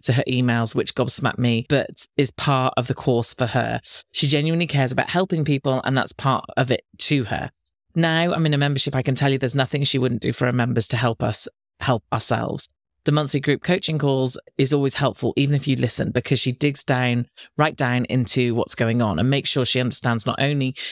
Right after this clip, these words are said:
the exact situation you're asking about, but also the most important, what's most important to you." I hate reading, you know that. "She deeply understands that different people have different priorities. There's no one-size-fits-all answers in business.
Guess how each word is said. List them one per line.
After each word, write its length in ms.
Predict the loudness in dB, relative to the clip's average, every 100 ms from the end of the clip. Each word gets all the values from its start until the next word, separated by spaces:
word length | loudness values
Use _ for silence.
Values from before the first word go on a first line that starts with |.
| -2
the 80 | 0
exact 320 | 0 -2 -2
situation 560 | -2 0 2 2 2 0
you're 80 | 0
asking 340 | 0 0 -2
about, 260 | 0 0 -2
but 100 | 0
also 360 | 0 2 2 0
the 80 | 2
most 300 | 0 0 -2
important, 640 | -2 0 0 0 0 -4 _ _ _ _ 0
what's 360 | 2 2 -2 0
most 240 | 0 0
important 300 | 0 0 0 2
to 100 | 0
you." 100 | 0
I 20 | -2
hate 260 | -2 -2
reading, 300 | 0 -2 0
you 80 | 2
know 160 | 2 0
that. 160 | -2 -2
"She 120 | 0
deeply 300 | 0 0 0
understands 640 | 0 0 0 0 0 -2
that 200 | -2 -2
different 320 | -2 0 -2
people 220 | 0 0 0
have 220 | -2 -2
different 280 | -2 0 0
priorities. 560 | 2 2 0 0 0 -2 -10 _
There's 160 | -2 2
no 160 | 2
one-size-fits-all 960 | 0 0 0 -2 -2 -2 2 2 2 0
answers 380 | 0 -2 0 0
in 160 | 0 0
business. 480 | 0 -2 -2 -2